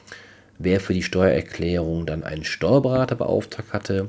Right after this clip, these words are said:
hatte dann noch bis oder hat noch bis zum einunddreißigsten Mai zweitausendzweiundzwanzig Zeit, die Erklärung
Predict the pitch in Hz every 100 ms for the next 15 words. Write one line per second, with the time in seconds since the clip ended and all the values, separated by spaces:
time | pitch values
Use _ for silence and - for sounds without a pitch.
0 | - - _ - 85 - 85 82 80 -
1 | - 80 - 80 71 - - 95 90 -
2 | - - - - 87 90 73 76 - -
3 | - 80 82 90 85 - 80 78 65 60
4 | - - - 104 156 151 131 139 135 -
5 | - 123 120 123 - - - - - -
6 | - _ - 90 92 - 92 98 95 92
7 | 92